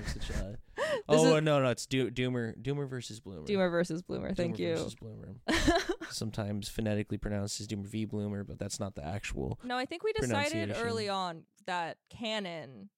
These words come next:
Speaker 1: Like, the canon pronunciation
Speaker 2: Canon
Speaker 1: is Doomer
Speaker 2: pronunciation,
Speaker 1: versus Bloomer.
Speaker 2: Doomer versus Bloomer, but it is spelled with a V and
Speaker 1: Right.
Speaker 2: a period instead of a V S.
Speaker 1: Which I'm honestly not that happy. I, I feel it should
Speaker 2: You
Speaker 1: be
Speaker 2: think we should
Speaker 1: versus.
Speaker 2: switch it to V S?
Speaker 1: <sighs> I don't know. We're gonna have to talk to the, to the,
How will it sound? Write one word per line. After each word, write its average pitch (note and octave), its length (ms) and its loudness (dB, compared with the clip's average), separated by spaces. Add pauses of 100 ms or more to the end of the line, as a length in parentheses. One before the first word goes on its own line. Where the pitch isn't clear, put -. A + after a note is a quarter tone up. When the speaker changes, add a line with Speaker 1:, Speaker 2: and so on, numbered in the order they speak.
(100)
Speaker 1:
Like, A#2+ 120 0
the B2 100 0
canon C3+ 560 0
pronunciation A#2+ 460 0
Speaker 2:
Canon D4 140 6
Speaker 1:
is - 20 6
Doomer D4 40 4
Speaker 2:
pronunciation, C4 520 4
Speaker 1:
versus G3+ 180 -4
Bloomer. C4+ 300 4
Speaker 2:
Doomer A#3 60 -2
versus A3 320 2
Bloomer, F#3+ 360 2
but G3 140 4
it F#3+ 100 2
is F#3+ 160 2
spelled G3+ 720 2
with F3+ 180 2
a E3+ 120 2
V D#3 600 -4 (100)
and F#3 120 0
Speaker 1:
Right. - 60 0
Speaker 2:
a - 40 -2
period F#2+ 440 -4 (100)
instead F#3+ 260 -2
of E3 60 -4
a E3 100 -4
V - 220 -8
S. - 220 -6
Speaker 1:
Which C3 160 0
I'm D#3 100 4
honestly D3+ 320 4
not A#2 220 -2
that G#2+ 160 -8 (260)
happy. A2+ 260 -10
I, A2+ 220 -8
I A#2 40 -4
feel C#3 160 -6
it G2 200 -10
should A3 80 -2
Speaker 2:
You C4+ 140 8
Speaker 1:
be B3+ 60 2
Speaker 2:
think A#3+ 160 4
we C4 80 4
should C4 180 4
Speaker 1:
versus. A#3 140 4
Speaker 2:
switch - 20 2
it A3+ 160 2
to A#3+ 80 2
V F#3 180 0
S? F3 460 -4 (140)
Speaker 1:
<sighs> - 420 -10
I - 40 -10
don't G#2 100 -4
know. G2+ 100 -2
We're G2 80 -2
gonna G2+ 120 -2
have G2+ 100 -4
to - 60 -12
talk G2+ 180 -2
to G2+ 80 -6
the, G2 420 -4
to G#2+ 100 -10
the, G2 440 -6